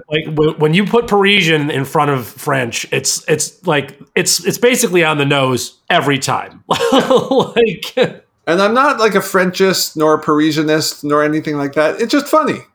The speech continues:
Speaker 2: Uh, we're, we're talking in jest here. And this character, like, channels that times a hundred, throws him into this bizarrely hysterical racing movie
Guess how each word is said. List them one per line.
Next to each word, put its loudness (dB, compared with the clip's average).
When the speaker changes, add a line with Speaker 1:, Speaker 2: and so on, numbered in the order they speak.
Speaker 2:
Uh, 0
we're, 0
we're 0
talking -2
in 0
jest 0
here. -6
And 2
this 0
character, 2
like, 0
channels 0
that 2
times -4
a 0
hundred, -4
throws 2
him 2
into -4
this 0
bizarrely 4
hysterical 2
racing 0
movie -4